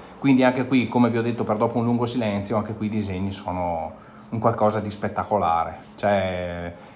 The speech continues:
eh, Stano a colori rende alla grande. Come vi ho detto, la splash page qui in fondo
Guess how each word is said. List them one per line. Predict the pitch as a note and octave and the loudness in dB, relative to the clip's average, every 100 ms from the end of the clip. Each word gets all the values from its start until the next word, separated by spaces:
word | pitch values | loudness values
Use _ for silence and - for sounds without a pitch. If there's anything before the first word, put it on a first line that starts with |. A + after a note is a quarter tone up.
| - | -14
eh, | F#2 F2+ F2 F2+ G2 | -8 -6 -6 -6 -6
Stano | - A#2 B2+ B2+ A#2+ | 4 8 8 10 8
a | |
colori | - A#2+ A2+ A2+ A#2+ A#2+ | 6 4 4 4 4 4
rende | G#2 G#2 G#2+ G#2+ A2 G#2+ | 4 4 2 2 4 4
alla | G2+ G#2+ | 6 4
grande. | G#2 F#2+ F#2 F#2 | 2 0 -2 -2
Come | A#2 A2 | -2 2
vi | |
ho | A2 | 2
detto, | A#2 A2 | 2 0
la | G2 | -2
splash | - A2+ G#2+ | 0 -2 -2
page | A#2 A2+ A#2 A2 | 0 0 2 0
qui | A2+ | 0
in | G#2 | 0
fondo | A2 A#2+ C#3 C#3 G#2 | 4 6 6 8 6